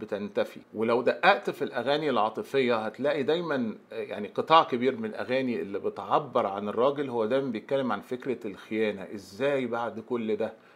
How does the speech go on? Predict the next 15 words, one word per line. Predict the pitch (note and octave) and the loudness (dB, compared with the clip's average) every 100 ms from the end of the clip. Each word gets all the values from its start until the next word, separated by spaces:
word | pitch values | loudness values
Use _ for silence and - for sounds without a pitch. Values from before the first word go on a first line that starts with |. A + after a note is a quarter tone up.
| - | -8
بعد | G2+ A2+ G#2 G#2+ G#2+ | 0 2 2 -2 -6
كل | - D3+ C3+ | -4 -2 0
الحب | A#2+ - C3 B2 A#2 | 0 2 -2 0 -2
ده، | A2+ A#2 A2+ | 0 0 -2
إزاي | G2+ G#2+ B2+ C#3 B2+ | -8 4 6 6 6
تقفزت | B2 - C3 A#2 G#2+ A#2 A2+ | 0 2 0 0 -2 -2 -2
أو | G#2+ F#2 | -4 -4
قفزت | - B2+ B2 G#2+ G#2 G#2+ | -2 0 0 -2 -2 -2
من | |
العلاقة | G2 F#2+ G#2 - F#2+ | -4 0 0 0 -6
بالشكل | - - G2 F#2+ | -6 -4 -2 -2
ده؟ | F2+ - - - - - | -4 -6 -14 -20 -20 -14
مش | G#2+ | 0
قادر | A#2 B2+ A2+ | 2 2 0
يستوعبها، | G#2+ - G2 F#2 F2+ | -2 -2 0 2 -2